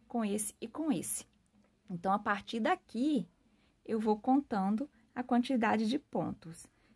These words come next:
Quando chegar a vinte e quatro pontos altos,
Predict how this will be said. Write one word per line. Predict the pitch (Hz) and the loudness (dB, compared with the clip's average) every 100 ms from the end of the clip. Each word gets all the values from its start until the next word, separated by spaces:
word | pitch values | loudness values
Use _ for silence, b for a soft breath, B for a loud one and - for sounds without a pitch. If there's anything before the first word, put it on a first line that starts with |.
| _ | _
Quando | - 240 240 | 0 4 4
chegar | 254 269 240 170 165 185 - _ - | 4 2 2 2 -4 -6 -14 _ -6
a | 196 | -4
vinte | 190 247 359 | 0 0 0
e | 339 | -8
quatro | - 196 165 202 - | -6 -2 0 -2 -8
pontos | - 185 214 240 - - - - | -10 -4 -2 -4 -10 -12 -12 -6
altos, | 170 170 208 254 - | -2 -2 -4 -14 -14